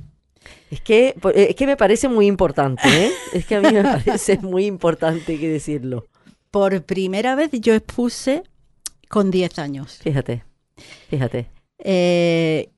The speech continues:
Speaker 2: fue una cosa muy bonita, muy bonita. Fue en Puerto Real,
Speaker 1: Ujú.
Speaker 2: porque claro, yo estaba viviendo
Speaker 1: Claro,
Speaker 2: allí.
Speaker 1: claro.
Speaker 2: Y en Puerto Real había un club de pintores, de ya señores mayores, vamos,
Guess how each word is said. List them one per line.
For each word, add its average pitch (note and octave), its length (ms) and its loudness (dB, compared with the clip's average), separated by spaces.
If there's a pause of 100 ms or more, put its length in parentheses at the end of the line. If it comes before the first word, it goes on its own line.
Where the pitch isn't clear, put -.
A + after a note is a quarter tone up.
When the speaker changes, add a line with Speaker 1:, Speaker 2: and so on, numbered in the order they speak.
Speaker 2:
fue - 240 -4
una G#3 160 -2
cosa G3+ 240 -8
muy G3 460 -2
bonita, C#3+ 520 -10
muy G3+ 220 -8
bonita. D#3+ 340 -6
Fue E3+ 160 -8
en F3 80 -4
Puerto D#3+ 240 -8
Real, E3+ 340 -2 (380)
Speaker 1:
Ujú. C3+ 380 -4 (120)
Speaker 2:
porque F#3+ 140 -10
claro, E3 200 -4
yo E3 120 -4
estaba D#3+ 260 -10
viviendo D#3 320 -4
Speaker 1:
Claro, A2 120 -2
Speaker 2:
allí. B3+ 220 0 (180)
Speaker 1:
claro. C#3 320 -4 (720)
Speaker 2:
Y D4+ 300 0
en B3 80 -4
Puerto A3 220 -2
Real G#3+ 180 -2
había A3+ 400 -4
un A3 400 -4 (320)
club A3+ 380 -2
de F3 500 -2
pintores, F3 520 -6 (600)
de E3 120 -10
ya D3 180 -6
señores D3 400 -6
mayores, E3+ 340 -4
vamos, G#3+ 260 -8